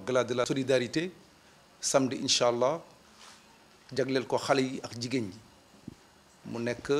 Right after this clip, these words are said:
mbébét boo xam ni bu rafet la, ñu bëggoon ko, euh, fêter la veille aussi, euh, de la journée de la femme. Da ngeen xam ni sëriñ boobee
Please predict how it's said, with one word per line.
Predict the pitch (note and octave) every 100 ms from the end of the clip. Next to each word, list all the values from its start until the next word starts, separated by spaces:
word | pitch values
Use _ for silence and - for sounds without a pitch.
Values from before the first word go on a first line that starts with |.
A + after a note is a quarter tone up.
| D#3+ - -
mbébét | A#2 B2+ G#2+ G#2
boo | B2
xam | - A#2 A#2
ni | C#3 D#3 - - - - - - - - - -
bu |
rafet | A2+ A2+ D#3
la, | C3+ A#2+ C#3+ - - - - - - - -
ñu | B2+
bëggoon | A#2 B2 A#2+ A#2
ko, | - C#3+ F#3 - - - - -
euh, | A#2
fêter | A#2 - B2 C#3
la | B2 A#2+
veille | A2 C#3+
aussi, | E3 C3 C3 C3 - - - - - -
euh, | G2+
de | A2
la | A#2+
journée | A2 A#2+ B2+
de | B2
la | A2+
femme. | A2 B2 - - - - - - - - - - - - - - - - - - -
Da | A#2
ngeen | A#2+
xam | A2+ B2+ B2+
ni | F3 G3 - - - - - - - - -
sëriñ | - B2 A#2+
boobee | B2+ D3 C3 C#3+